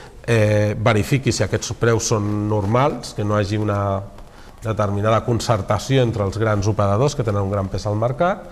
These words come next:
i d'altra banda que in-, indubtablement han de ser cars, perquè hi ha una situació, com hem comentat, d'encariment dels preus del petroli. A més,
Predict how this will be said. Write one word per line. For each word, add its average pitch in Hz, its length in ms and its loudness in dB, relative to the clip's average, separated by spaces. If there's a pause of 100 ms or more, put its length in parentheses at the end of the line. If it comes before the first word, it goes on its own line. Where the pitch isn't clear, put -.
(460)
i 123 80 2
d'altra 123 260 4
banda 135 240 6
que 131 80 -2
in-, 113 260 0
indubtablement 127 640 2
han 117 100 2
de 110 100 2
ser - 180 -2
cars, 139 400 4
perquè - 260 -8
hi 92 60 -4
ha 98 80 -2
una 110 100 -2
situació, 113 440 -4
com 113 100 -2
hem 104 100 -2
comentat, 104 540 -2
d'encariment 107 580 -2
dels 113 220 -2
preus 113 240 -2
del 104 160 -4
petroli. 143 340 0
A 113 140 2
més, 120 260 0